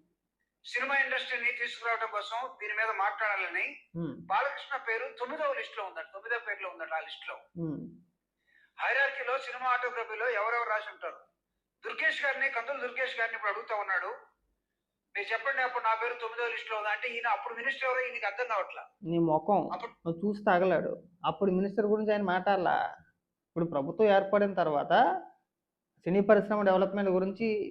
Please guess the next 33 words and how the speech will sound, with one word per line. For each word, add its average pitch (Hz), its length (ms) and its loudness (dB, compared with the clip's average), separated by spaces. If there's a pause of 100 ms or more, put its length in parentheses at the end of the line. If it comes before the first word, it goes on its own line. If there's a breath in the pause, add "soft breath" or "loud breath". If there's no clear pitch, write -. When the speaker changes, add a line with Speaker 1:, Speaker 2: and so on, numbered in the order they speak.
(140)
Speaker 2:
నాకు 160 400 6
ఆహ్వానం 202 400 6
వచ్చింది, 165 440 -2 (920)
నా 180 100 6
పేరు 180 240 6
తొమ్మిదో 165 340 4
స్థానంలో 220 500 4
ఉంది, 151 280 0 (400)
నేను 190 200 2
మంత్రి 156 280 2
గారి 220 220 8
దుర్గ-, 175 340 4
దుర్గేష్ 175 320 4
గారికి 214 260 2
ఫోన్ 170 260 2
చేసి 220 160 -2
అడిగాను, 185 540 -2
"ఎవడండి 175 320 2
రాసిందని?" 165 440 0
చెప్పేసి 165 260 -16
అని 202 80 -10
అన్నాడు. 170 540 -8
ఇప్పుడు 170 220 -6
ప్రభుత్వం 175 400 0
ఏర్పడిన 180 400 2
తర్వాత 185 500 4
అని 220 140 2
చెప్పేసి 214 280 -2
అని 220 100 0
కూడా 233 160 8
అన్నాడు 233 200 4
ఆయన 226 160 4
స్పెషల్‌గా. 190 460 0